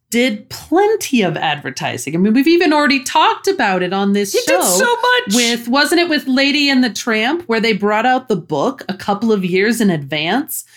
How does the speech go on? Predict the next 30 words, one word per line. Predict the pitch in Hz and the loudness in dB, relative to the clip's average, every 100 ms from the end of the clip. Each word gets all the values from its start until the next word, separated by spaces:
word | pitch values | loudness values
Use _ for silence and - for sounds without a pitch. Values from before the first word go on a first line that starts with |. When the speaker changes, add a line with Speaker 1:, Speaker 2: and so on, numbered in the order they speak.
| - _ | -20 _
Speaker 1:
so | - 233 | -2 0
that | 233 240 | 0 0
people | 269 269 285 233 | 0 2 0 2
would | 269 233 | 2 4
know | 208 202 214 254 | 4 4 4 2
the | 247 | 0
story | 240 - 185 196 262 | -4 -2 0 2 2
before | 240 233 220 | 0 -2 0
the | 196 208 | 0 0
animation, | 190 196 185 175 196 - 208 196 | 0 2 2 2 0 0 -2 0
animated | 190 220 220 208 | 0 0 0 2
movie | 190 160 208 | 0 0 -2
came | 202 202 | -2 -2
out? | 190 147 123 196 277 - _ _ _ _ _ _ | -2 -2 -2 -2 -4 -12 _ _ _ _ _ _
He | - - 311 311 311 - - | -6 2 4 4 0 -8 -8
had | - 320 311 - | -2 0 0 -2
a | 277 | -2
whole | 277 311 294 | -2 -4 -4
T | - 269 | -2 0
V | 233 240 320 | 0 0 -2
show | - 185 165 | 0 0 -2
called | 165 - 208 165 - _ _ - | -4 -2 0 -2 -12 _ _ 0
Disneyland | 269 339 196 151 160 147 135 202 233 - _ - | 0 2 0 -2 -2 -2 0 -2 -4 -10 _ 0
to | 311 311 | 0 2
advertise | 311 262 240 208 202 185 208 233 - _ _ | 0 0 -2 -2 -2 0 -2 -4 -12 _ _
Disneyland | 403 403 226 175 165 147 139 156 254 269 - _ _ - | 0 2 2 0 0 -2 0 2 0 0 -8 _ _ -4
<laughs> | 311 - 370 349 320 254 | -4 0 0 2 0 2
before | 285 - 247 233 | 0 0 0 2
it | 202 | 2
opened. | 202 196 185 240 392 | 2 0 -2 0 0